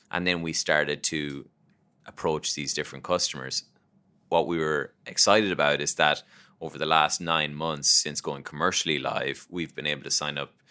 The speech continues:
twenty customers, large corporate customers with hu-, huge brands initially, like, uh, C B R E, um, Colliers,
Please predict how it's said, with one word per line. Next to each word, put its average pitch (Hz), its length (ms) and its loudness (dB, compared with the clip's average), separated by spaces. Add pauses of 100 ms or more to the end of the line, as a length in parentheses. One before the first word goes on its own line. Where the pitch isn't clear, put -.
(200)
twenty 87 400 -2
customers, 73 840 0
large 78 480 2
corporate 78 420 -4
customers 98 680 -4 (380)
with - 120 -10
hu-, - 400 -6
huge 127 560 -2
brands 73 480 0
initially, 78 560 -6
like, 67 200 -8 (380)
uh, - 260 -10
C - 220 0
B 80 160 -2
R 76 220 0
E, 80 360 -2 (440)
um, 67 360 -10
Colliers, 76 840 -2